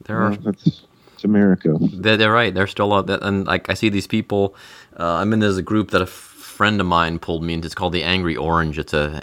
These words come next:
Speaker 1: anti-Trump. This is where you can post your anti-Trump stuff and not get people upset with you. Just, you know, it's just more for fun.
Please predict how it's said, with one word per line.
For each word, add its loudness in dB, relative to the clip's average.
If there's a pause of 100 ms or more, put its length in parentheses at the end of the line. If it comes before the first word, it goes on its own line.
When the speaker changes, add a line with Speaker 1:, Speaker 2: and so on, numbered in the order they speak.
Speaker 1:
anti-Trump. -4
This 2
is -8
where 2
you 4
can -2
post 0
your -6
anti-Trump -4
stuff -4
and -4
not -2
get -4
people -4
upset -4
with -6
you. -2
Just, -8
you 0
know, -2
it's -10 (300)
just -4
more 2
for -8
fun. -2